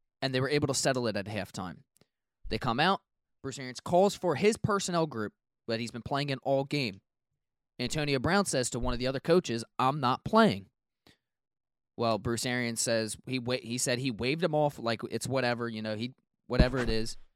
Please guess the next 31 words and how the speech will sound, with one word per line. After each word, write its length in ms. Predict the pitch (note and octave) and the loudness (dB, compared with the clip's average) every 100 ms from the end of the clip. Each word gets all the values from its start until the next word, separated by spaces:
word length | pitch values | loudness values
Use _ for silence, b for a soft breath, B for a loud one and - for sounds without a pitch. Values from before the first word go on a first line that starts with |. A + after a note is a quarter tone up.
| _ _ - | _ _ 0
Then 160 | F#3 | 2
Bruce 200 | F#3 F3+ | 4 0
Arians 260 | F3 E3+ D#3+ | -2 -4 -2
has 120 | C3+ | -2
stated 380 | - F#3+ F3+ E3+ | 2 6 6 4
that 140 | C3+ | 0
he 240 | - G#3+ A3 | -2 -2 0
went 260 | G3 E3+ - | 0 0 4
over 500 | E3+ E3 D3 C#3+ D3 - - | 6 6 2 0 0 -8 -8
to 120 | - | -4
Antonio 460 | C#3+ C3+ D3+ C#3 C3+ | -2 -2 -2 0 0
Brown, 420 | B2+ B2+ B2 A#2+ - | 2 2 2 -2 -2
asked 260 | C3+ C#3+ - | 2 2 2
what 160 | C#3+ C#3+ | -2 0
was 100 | C#3 | 0
going 280 | D3 C#3+ D#3 | 0 0 0
on. 280 | E3+ F#3 F#3 _ - - | 0 0 -4 _ -16 -10
Antonio 300 | A2+ B2+ B2 | -2 0 0
Brown 180 | C3+ C3+ | -2 0
said, 220 | C#3 B2 - | 0 0 0
"I'm 160 | C#3+ | 0
not 200 | D3 C#3 | 0 -2
playing 340 | - C#3+ C#3+ D3 | -2 0 0 -2
because 220 | - A#2 | -4 -4
I'm 140 | C3+ | -4
not 140 | C3 C3 | -4 -4
getting 200 | D3 C3+ | -6 -2
targeted," 540 | D3 C3+ C3+ C3+ B2+ | 2 2 2 0 0
and 140 | A2 | -2
there 80 | G#2+ | -4
was 180 | A2 - | -4 -6